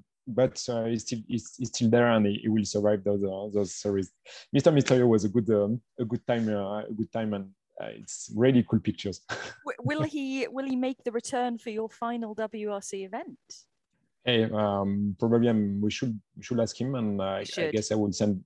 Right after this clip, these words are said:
Speaker 1: uh, send a picture and, uh, post up something on his official page tonight. Yeah, yeah.
Speaker 2: <laughs> Now, talk to me about, um, Volkswagen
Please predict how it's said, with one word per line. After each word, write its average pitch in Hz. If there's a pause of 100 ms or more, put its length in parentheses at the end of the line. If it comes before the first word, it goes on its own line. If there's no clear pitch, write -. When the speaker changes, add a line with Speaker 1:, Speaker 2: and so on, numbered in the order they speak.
Speaker 1:
uh, -
send 107
a 92
picture 98
and, 98
uh, - (120)
post 104
up 95
something 101
on 95
his 92
official -
page -
tonight. - (140)
Yeah, - (300)
yeah. -
Speaker 2:
<laughs> - (920)
Now, 214
talk 285
to 285
me 269
about, 214 (160)
um, 190 (120)
Volkswagen 240